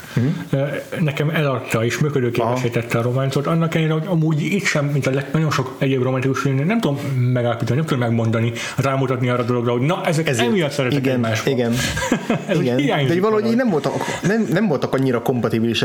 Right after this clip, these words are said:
Speaker 1: mint mondjuk a Tom Hanks-el volt kompatibilis a
Speaker 2: Hmm.
Speaker 1: Meg Ryan valamiért.
Speaker 2: Hát, ja, ja.
Speaker 1: Biztos azért, mert a Tom Hanks is ugyanannyira everyman, mint amilyen
Speaker 2: <laughs>
Speaker 1: every woman a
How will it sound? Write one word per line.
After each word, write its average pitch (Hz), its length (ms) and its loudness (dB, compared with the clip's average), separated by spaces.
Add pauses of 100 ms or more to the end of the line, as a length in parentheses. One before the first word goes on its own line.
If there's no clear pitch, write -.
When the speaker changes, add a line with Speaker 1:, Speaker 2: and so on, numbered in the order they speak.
Speaker 1:
mint 113 120 2
mondjuk 104 140 0
a 107 40 -2
Tom 101 200 0
Hanks-el 98 360 0
volt 101 160 0
kompatibilis 98 540 0
a 143 60 2
Speaker 2:
Hmm. 127 80 0
Speaker 1:
Meg 95 180 0
Ryan 95 300 0
valamiért. 196 560 0
Speaker 2:
Hát, 151 80 2
ja, 120 100 -2 (360)
ja. 170 60 2
Speaker 1:
Biztos 190 260 0
azért, 135 140 2
mert 131 140 0
a 127 60 0
Tom 135 180 0
Hanks 131 200 -2
is 123 120 0
ugyanannyira 120 560 2
everyman, 120 540 2
mint 131 480 2
amilyen 113 400 0
Speaker 2:
<laughs> 127 60 2
Speaker 1:
every 117 200 0
woman 113 300 0
a 113 280 0